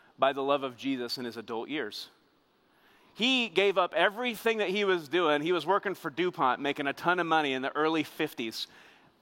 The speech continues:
laid it all down to go to Bible college because he believed that God had called him to be a pastor. His whole family turned on him. I don't know any of that side of the family. Never met him. They never wanted to talk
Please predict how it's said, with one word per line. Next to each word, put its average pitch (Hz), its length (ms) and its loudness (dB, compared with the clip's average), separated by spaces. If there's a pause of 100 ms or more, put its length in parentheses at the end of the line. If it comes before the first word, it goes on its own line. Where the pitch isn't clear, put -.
(200)
laid 180 280 4
it 165 100 2
all 220 320 4
down 151 420 2 (400)
to 180 100 0
go 190 200 4
to 175 80 4
Bible 160 440 2
college 131 400 2
because 143 240 -2
he 214 120 -4
believed 190 460 2
that 147 120 0
God 165 220 4
had 143 120 -6
called 175 280 2
him 151 80 -6
to 139 80 -2
be 135 140 -2
a 113 40 -4
pastor. 147 580 -2 (1080)
His 269 180 0
whole 269 220 4
family 220 480 2
turned 196 420 0
on 123 140 4
him. 110 240 -8
I 285 160 6
don't 220 280 -2
know 190 260 2 (100)
any 208 260 2
of 170 140 2
that 160 240 2
side 147 280 2
of 143 60 -6
the 131 80 -8
family. 131 460 -2
Never 180 340 4
met 170 240 2
him. 202 200 0
They 175 120 2
never 185 340 2
wanted 185 280 2
to 165 80 0
talk 202 400 2